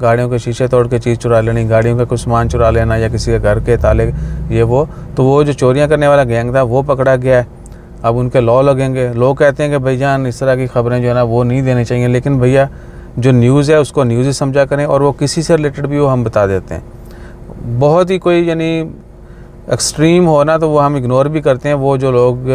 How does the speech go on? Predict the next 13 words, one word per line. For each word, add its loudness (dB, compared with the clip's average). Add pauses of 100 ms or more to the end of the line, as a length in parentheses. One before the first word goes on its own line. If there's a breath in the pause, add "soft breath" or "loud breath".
बारीकी 0
से -4
हमारी 0
खबरों -4
को 0
देखते -4
हैं 0
उनको -2
पता -2
है, -6 (480)
ठीक -6
है 2
ना। 0